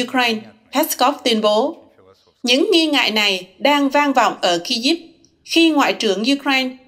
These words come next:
Dmytro Kuleba cho biết nước ông sẵn sàng đàm phán, nhưng không thấy Nga sẵn sàng đàm phán một cách thiện chí.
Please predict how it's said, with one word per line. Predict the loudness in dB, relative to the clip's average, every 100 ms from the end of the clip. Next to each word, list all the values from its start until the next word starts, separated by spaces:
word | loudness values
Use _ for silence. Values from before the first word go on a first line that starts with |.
| -4
Dmytro | 0 2 2 2 0
Kuleba | 0 -2 -2 0 2 2
cho | 0 0
biết | 0 -2 -6 -20 _ _ 0
nước | 0 2
ông | 0 0 -2
sẵn | -2 -2
sàng | 0 0 0
đàm | -2 0
phán, | 0 0 -2 -6 -12 _ _
nhưng | 0 2 0 0
không | 0 0
thấy | 0
Nga | 0 0 0
sẵn | -2 -2
sàng | -2 -2
đàm | -2 -2
phán | -2 -2 -4 -2
một | -2 0
cách | -2 -2
thiện | -2 -2 0
chí. | 0 2 0 -4